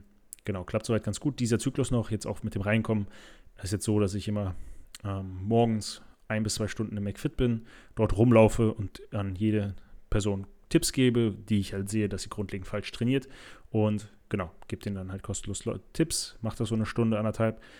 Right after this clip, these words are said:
und gehe danach von dort aus direkt zum anderen Fitnessstudio trainieren. Heute war ich im FitX, Oberkörper eins bleibt erstmal im FitX, Schultern, äh, nicht Schultern, Arme und Beine, also Arme, Beine Tag und der andere Oberkörper zwei Tag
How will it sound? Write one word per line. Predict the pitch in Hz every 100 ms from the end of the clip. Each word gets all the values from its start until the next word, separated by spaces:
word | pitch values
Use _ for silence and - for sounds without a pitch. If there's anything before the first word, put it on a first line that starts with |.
| -
und | - 95
gehe | 110
danach | 101 101 104 107
von | - 110
dort | 104 104
aus | 101 95
direkt | - 98 -
zum | - 101 113
anderen | 120
Fitnessstudio | - - - 107 104
trainieren. | - 127 143 123
Heute | 107 107
war | 104
ich | 101
im | 107
FitX, | - 135 120 -
Oberkörper | 120 110 113 107
eins | 117 -
bleibt | 107 104
erstmal | 110 -
im | 98
FitX, | 147 123 117 - - - - _ -
Schultern, | - 113 110 107 104
äh, | 107 98
nicht | 98
Schultern, | 104 107 101
Arme | 107 107 107 98 - - - - - -
und | 113 101 110
Beine, | 110 113 113 110 98 - - -
also | 104 104
Arme, | 104 95
Beine | 104 113 113
Tag | 117 107 104 - -
und | 104 - - -
der | 107
andere | 110 104
Oberkörper | 107 104 104 101
zwei | - 113
Tag | 110 110 -